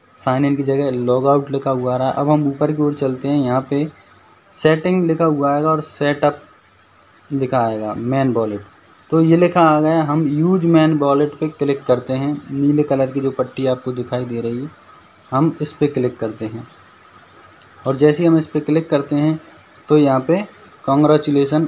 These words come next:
और उसको हम ओके करते हैं। तो यहाँ setup man wallet की जगह सेटअप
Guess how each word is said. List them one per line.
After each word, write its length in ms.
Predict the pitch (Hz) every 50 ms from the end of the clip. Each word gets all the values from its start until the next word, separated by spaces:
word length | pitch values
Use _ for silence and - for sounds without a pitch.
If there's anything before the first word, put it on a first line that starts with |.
| - -
और 140 | 131 139 143
उसको 240 | 143 139 - - 147
हम 140 | 135 139 135
ओके 200 | 131 131 - 147
करते 300 | 143 139 131 135 - 156
हैं। 80 | 156
तो 120 | 156 175 170
यहाँ 220 | 165 160 165 165
setup 500 | 160 165 - 156 151 151 - 175 175 - - - -
man 240 | 143 143 143 151 165
wallet 320 | 160 160 156 160 156 156
की 60 | 160
जगह 320 | 151 147 143 139 151 175 208 - - - - - _ - - _ - - - - - - - - - - - -
सेटअप 400 | 156 165 160 160 190 190 185